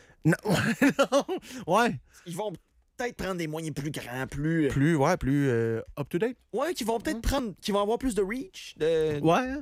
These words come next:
Speaker 1: ouais.
Speaker 2: de, de portée.
Speaker 1: Je pense que
Speaker 2: Je sais
Speaker 1: c'est
Speaker 2: pas comment
Speaker 1: une,
Speaker 2: dire ça,
Speaker 1: euh,
Speaker 2: là.
Speaker 1: ouais, je pense que c'est une bonne théorie. Ok,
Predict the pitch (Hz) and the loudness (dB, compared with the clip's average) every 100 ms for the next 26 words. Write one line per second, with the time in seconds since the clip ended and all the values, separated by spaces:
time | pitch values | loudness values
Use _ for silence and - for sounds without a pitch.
0 | - 202 - 139 143 135 143 - - - | -6 -2 -2 -2 -4 -6 -6 -6 -6 -4
1 | 320 - 143 131 175 170 156 160 180 143 | -4 -4 -2 2 2 2 2 2 2 2
2 | 135 120 117 117 117 151 - 135 131 147 | 4 2 2 2 0 -2 -2 -4 -2 0
3 | 143 139 127 123 120 120 123 123 123 98 | 0 0 0 2 2 2 0 0 0 -2
4 | 92 - - - 170 226 | -4 -8 -12 -8 -2 2